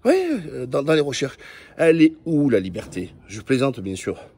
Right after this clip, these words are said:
Je dis, elle est où, la liberté ? Laissez les gens faire. Putain, c'est incroyable. Mais après, vous me parlez de démocratie, de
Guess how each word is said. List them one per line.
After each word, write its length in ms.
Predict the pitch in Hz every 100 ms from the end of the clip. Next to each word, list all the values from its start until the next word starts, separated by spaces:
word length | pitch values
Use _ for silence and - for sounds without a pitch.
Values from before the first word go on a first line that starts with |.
| _ _ _ - -
Je 100 | 110
dis, 160 | 107 131
elle 160 | 131
est 100 | 120 -
où, 160 | 147 147
la 80 | 98
liberté ? 460 | 92 95 - 95 92
Laissez 420 | 143 139 - 175
les 120 | 117
gens 240 | 104 139
faire. 400 | 117 - 117 127
Putain, 380 | - - - 113
c'est 100 | -
incroyable. 680 | 85 - - 113 139 139 98 - - - -
Mais 120 | 127
après, 260 | - - 233
vous 140 | 165
me 60 | 135
parlez 260 | 135 190
de 40 | 135
démocratie, 960 | 135 156 151 139 - - 185 190 190
de 240 | 151 139